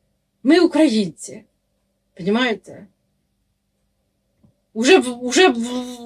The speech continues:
в Росія, якби пішла десь в другу сторону,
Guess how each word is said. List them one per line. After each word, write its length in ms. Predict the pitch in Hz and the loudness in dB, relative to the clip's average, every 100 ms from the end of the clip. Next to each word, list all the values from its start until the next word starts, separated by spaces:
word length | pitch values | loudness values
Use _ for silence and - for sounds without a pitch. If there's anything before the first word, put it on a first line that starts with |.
| 233 233 220 - _ 269 _ _ | -16 -16 -16 -20 _ _ _ _
в 80 | 240 | 4
Росія, 400 | 262 - 330 294 | 6 6 8 8
якби 200 | 254 320 | 6 2
пішла 380 | 269 - 285 247 | 0 4 6 6
десь 220 | 254 214 | 4 2
в 40 | |
другу 260 | 240 254 233 | -8 -8 -10
сторону, 680 | - 403 427 320 202 180 | -4 2 2 2 0 -2